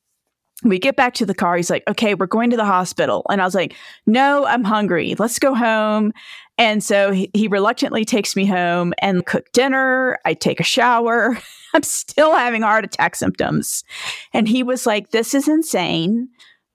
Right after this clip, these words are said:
We are going to the E R." And he calls a doctor friend, and the doctor friend was like, "Why are you still at home?"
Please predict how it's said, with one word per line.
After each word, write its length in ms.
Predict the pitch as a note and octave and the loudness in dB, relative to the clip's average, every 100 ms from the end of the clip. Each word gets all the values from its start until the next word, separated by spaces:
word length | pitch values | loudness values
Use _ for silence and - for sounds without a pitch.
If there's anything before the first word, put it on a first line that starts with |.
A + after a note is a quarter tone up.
| - | 0
We 180 | A3+ | 2
are 100 | A#3 | 2
going 280 | A3+ G#3 G#3 | 2 0 0
to 80 | G3 | 0
the 220 | - F#3+ | -2 0
E 40 | F3 | 0
R." 440 | D#3+ D#3 C#3+ C#3 | 2 0 0 0
And 100 | F3+ | 0
he 140 | G3+ F#3+ | 0 0
calls 320 | A#3 A#3+ A#3 | 0 0 0
a 40 | |
doctor 380 | E3 F3 F#3 F#3 | 0 0 0 -4
friend, 500 | F3+ F3+ E3 E3+ E3+ | -2 -2 0 0 0
and 120 | F3 | -2
the 40 | D3+ | 0
doctor 360 | F3 G3 F#3 | 0 0 -4
friend 340 | - F3 D#3+ D#3+ | -2 -2 0 -2
was 200 | F3+ - | -2 -2
like, 200 | F3 - | -2 -2
"Why 320 | F3+ F#3 A3 | 0 2 2
are 80 | A#3 | 0
you 120 | A3 | -2
still 320 | G#3 - E3+ | -2 0 0
at 100 | E3 | 0
home?" 560 | F3+ F3 D#3+ D#3+ E3 E3 | 0 0 0 0 0 -2